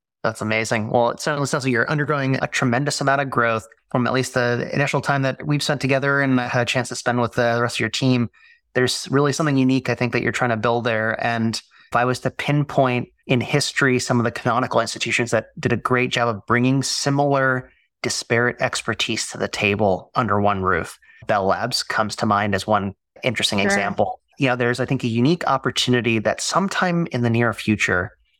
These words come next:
Speaker 1: what Bell Labs did for the physical world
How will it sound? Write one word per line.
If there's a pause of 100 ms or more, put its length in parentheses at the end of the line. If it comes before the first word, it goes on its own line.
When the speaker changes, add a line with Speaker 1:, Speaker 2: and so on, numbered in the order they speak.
(300)
Speaker 1:
what
Bell
Labs
did
for
the
physical
world